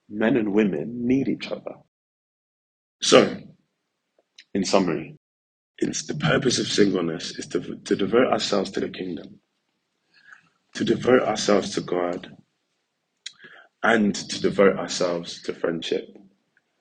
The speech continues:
And actually, the byproduct of those things, not the goal of those things, but, like, just the,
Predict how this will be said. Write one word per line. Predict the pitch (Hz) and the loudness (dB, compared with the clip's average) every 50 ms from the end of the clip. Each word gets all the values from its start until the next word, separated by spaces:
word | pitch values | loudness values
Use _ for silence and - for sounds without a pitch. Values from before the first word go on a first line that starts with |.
| _ _ _ _ _ _ _ _ _ _ _ _ _ _ _ _ _ _ _ _ _ _ _ _ - - | _ _ _ _ _ _ _ _ _ _ _ _ _ _ _ _ _ _ _ _ _ _ _ _ -4 0
And | - - | 4 6
actually, | 135 127 - - - 123 110 107 | 6 6 6 6 6 6 6 6
the | 101 98 | 4 2
byproduct | - - 107 120 117 - - 101 101 - - - - | 4 6 6 6 6 6 6 6 6 4 4 0 -6
of | 95 - - | -4 0 2
those | 92 92 90 87 - - | 2 2 2 0 -2 0
things, | - 92 90 87 87 98 107 - | 2 2 2 0 -2 -6 -2 2
not | 107 123 131 127 | 6 6 6 6
the | 127 110 | 4 6
goal | - 110 110 107 101 95 | 10 12 12 12 12 10
of | 92 | 8
those | 98 87 90 87 - | 4 0 0 0 -2
things, | 92 92 92 92 101 101 | -2 -2 -2 -2 -6 -6
but, | - - 92 - | -4 -2 -2 0
like, | 85 87 73 - - - | 0 -2 -2 -4 -8 -14
just | - 107 101 98 98 | -12 -10 -10 -8 -4
the, | 104 101 95 - - | -2 -2 -2 -4 -6